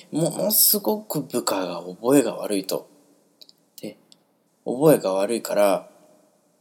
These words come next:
覚えろって言っても覚えないんですよ。優しく言っても覚えない。で、じゃあ、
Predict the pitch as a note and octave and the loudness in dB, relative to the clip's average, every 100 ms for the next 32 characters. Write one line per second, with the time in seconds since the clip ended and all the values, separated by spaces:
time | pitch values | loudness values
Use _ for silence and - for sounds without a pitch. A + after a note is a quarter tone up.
0 | _ _ _ _ _ - - G#2 G#2 G3+ | _ _ _ _ _ -20 -8 -6 0 2
1 | E3+ A2 - - G#2 - - F#2 G2 G2+ | 4 2 0 -14 -14 -12 -12 -8 -6 0
2 | B2+ C#3 C3+ C3 A#2+ F#2+ F#2+ F#2 - - | 6 8 8 6 4 0 -6 -6 -6 -8
3 | - _ _ _ - _ G#2+ B2 B2 - | -12 _ _ _ -20 _ -4 -2 0 0
4 | G3+ - G#3+ G#2 F#2 - F2 C#2 - - | -2 0 -2 0 -4 -6 -10 -10 -16 -20
5 | _ _ _ _ A#2 G#2+ - - _ _ | _ _ _ _ -4 -4 -6 -20 _ _
6 | _ _ _ _ _ _ - - G#3 C3+ | _ _ _ _ _ _ -6 6 6 8
7 | C#3+ F#2+ | 4 0